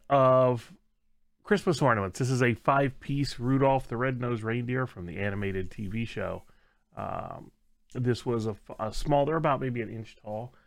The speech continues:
uh, five-piece ornament set sold for twenty-seven dollars. Uh, I did that one free shipping. I'm not sure why, but twenty-eight eighty-one was the price, uh, and that includes the sales tax.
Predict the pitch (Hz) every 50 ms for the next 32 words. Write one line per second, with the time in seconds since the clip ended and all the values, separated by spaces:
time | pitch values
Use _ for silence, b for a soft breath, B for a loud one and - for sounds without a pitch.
0 | b b b _ 107 104 98 101 - - - 127 127 131 127 - - - 135 131
1 | - - - 123 120 123 127 123 - - - 127 127 - - - - 120 113 117
2 | 104 - - 110 92 85 - - - 131 135 131 - 113 104 - - - - 117
3 | 120 123 123 117 113 107 98 98 95 82 82 - - - - - b b b b
4 | b b b - 101 98 95 85 - - 139 139 147 190 185 170 180 165 170 160
5 | 143 131 - - - 139 - - - 135 - - 107 113 120 143 160 151 135 -
6 | - 139 123 117 117 113 120 135 160 165 - - - - - - _ _ _ _
7 | _ _ _ _ _ _ _ _ _ _ _ _ _ _ _ _ - b b b
8 | b b b b b - 123 120 113 - - - 147 147 147 139 139 135 - 139
9 | 139 131 131 120 117 123 123 127 131 120 117 107 - - - - 117 113 120 131
10 | 127 - - - - - 110 104 101 101 98 95 95 92 98 95 95 95 104 104
11 | 107 110 104 101 104 95 - - 117 107 98 98 101 - - 110 101 98 98 -
12 | - - 98 92 - - - - - -